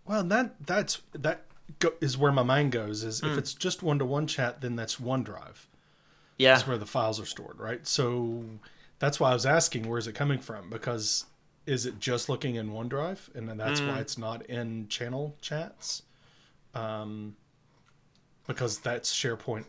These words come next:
Speaker 1: and OneDrive or whatever, you know.
Speaker 2: Yeah.
Speaker 1: So
Speaker 2: Inquiring minds want to know.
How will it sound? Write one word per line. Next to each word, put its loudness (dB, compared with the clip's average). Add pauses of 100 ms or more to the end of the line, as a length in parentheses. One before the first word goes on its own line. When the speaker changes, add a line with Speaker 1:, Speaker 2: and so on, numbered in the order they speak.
Speaker 1:
and -6 (400)
OneDrive -8
or -14 (260)
whatever, -10 (320)
you -8
know. -12 (160)
Speaker 2:
Yeah. -6
Speaker 1:
So -4 (240)
Speaker 2:
Inquiring 8
minds 8
want -2
to -10
know. -2